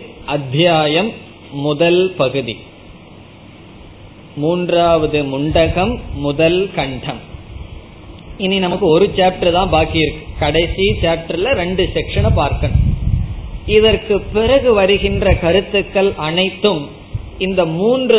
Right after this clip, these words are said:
தலைப்பின் கீழ் அடக்கலாம். ஒன்று சாதனைகள் அல்லது சாதன பிரதானம். உபனிஷத்தானது சாதனைகளை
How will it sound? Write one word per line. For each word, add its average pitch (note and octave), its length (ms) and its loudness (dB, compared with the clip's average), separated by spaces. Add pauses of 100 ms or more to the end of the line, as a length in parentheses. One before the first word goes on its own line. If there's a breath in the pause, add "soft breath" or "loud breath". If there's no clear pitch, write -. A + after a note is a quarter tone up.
தலைப்பின் F3 560 -2
கீழ் F3+ 240 0
அடக்கலாம். D3+ 600 -2 (600)
ஒன்று G3 440 2 (260)
சாதனைகள் F3 880 0 (800)
அல்லது F3 300 0 (120)
சாதன F#3 560 2 (120)
பிரதானம். D3 800 -2 (520)
உபனிஷத்தானது F#3+ 1080 0 (160)
சாதனைகளை F#3+ 920 0